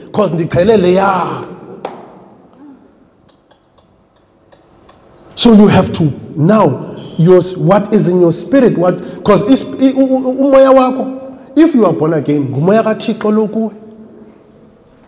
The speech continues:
So umoya kaThixo uyangqina uba yinyani leya. Mfundisi, I went, I'll, I'll give you an example. I went to a <laughs> church. Um, when I met my wife,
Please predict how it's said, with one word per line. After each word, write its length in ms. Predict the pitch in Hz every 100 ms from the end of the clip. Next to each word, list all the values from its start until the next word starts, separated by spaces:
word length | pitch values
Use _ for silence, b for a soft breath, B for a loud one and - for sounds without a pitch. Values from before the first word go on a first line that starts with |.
| _ _ _ _
So 200 | - 240
umoya 320 | 269 311 302
kaThixo 400 | 269 262 262 -
uyangqina 440 | 285 277 190 143 143
uba 180 | 156
yinyani 500 | 131 135 170 196 208 123
leya. 220 | 117 120 - - - - - - - _ - - _ _ _ B -
Mfundisi, 320 | 196 254 202
I 140 | 180 180
went, 320 | 185 208 -
I'll, 200 | 175 185
I'll 160 | -
give 200 | 160 214
you 60 | 208
an 80 | 160
example. 520 | 139 131 135 127 - B B -
I 120 | 202
went 420 | 190 180 220 214
to 100 | -
a 180 | 170 -
<laughs> 0 |
church. 560 | - - 147 - - - - - - B B B B B B B B B -
Um, 360 | 160 147 151
when 160 | 151 160
I 60 |
met 240 | 160 185 185
my 120 | 143
wife, 360 | 127 123 120